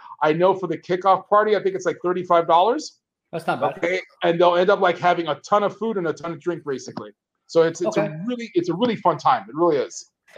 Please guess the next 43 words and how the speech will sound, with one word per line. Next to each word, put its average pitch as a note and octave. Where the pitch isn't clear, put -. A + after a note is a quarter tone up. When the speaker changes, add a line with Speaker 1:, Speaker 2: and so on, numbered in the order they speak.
Speaker 2:
How, A#3
how B3
does A#3+
it G#3+
work? G3+
Like, F3+
say G#3
if F#3
you F3+
sign F3+
up D#3+
with, E3+
you F3
know, C3+
for, C3+
uh, C3
uh, -
you D#3+
and, C#3+
and D3+
a C#3
group C#3
of B2+
guys A#2+
that B2+
wanna C3
go B2
down B2
there, A#2
do B2
they, D3+
they F#3
supply F#3
the D#3+
boats? F3
You D#3+
bring D#3
your C3+
own E3
boat? E3+
How's D#3
that D3
working? B2